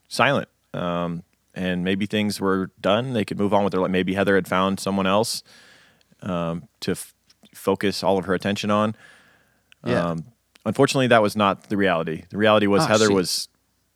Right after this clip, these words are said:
Speaker 1: e-, going further. She was anything but moving on. She was, uh, really scheming and planning and preparing for a murder that she was planning to commit. Um, she was taking lessons at Rutherford Shooting Center, um, doing a lot of skeet shooting with a shotgun,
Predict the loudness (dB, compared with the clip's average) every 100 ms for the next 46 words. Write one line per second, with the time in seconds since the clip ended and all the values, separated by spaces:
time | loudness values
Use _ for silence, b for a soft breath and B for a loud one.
0 | _ _ _ -20 _ _ _ -20 _ -10
1 | 0 2 2 0 -2 -2 -8 _ -2 0
2 | 0 -2 -4 0 2 4 2 4 2 4
3 | 2 2 0 0 -2 -6 _ -10 -4 0
4 | -2 -4 -12 _ _ 2 2 2 2 4
5 | 4 2 0 0 2 2 2 0 0 2
6 | 4 2 -2 -4 -2 -2 -4 -6 -2 -2
7 | 0 0 0 -4 -4 -4 -4 -6 -6 -4
8 | -4 -6 -2 -2 -4 b b b b b
9 | b -6 -4 -4 -4 -4 0 -2 0 2
10 | 2 2 0 0 2 0 2 0 0 -6
11 | _ -4 -2 0 2 2 2 0 -6 b
12 | b b b -4 -2 2 2 4 4 2
13 | 0 0 0 0 0 -2 -4 0 2 2
14 | -2 -4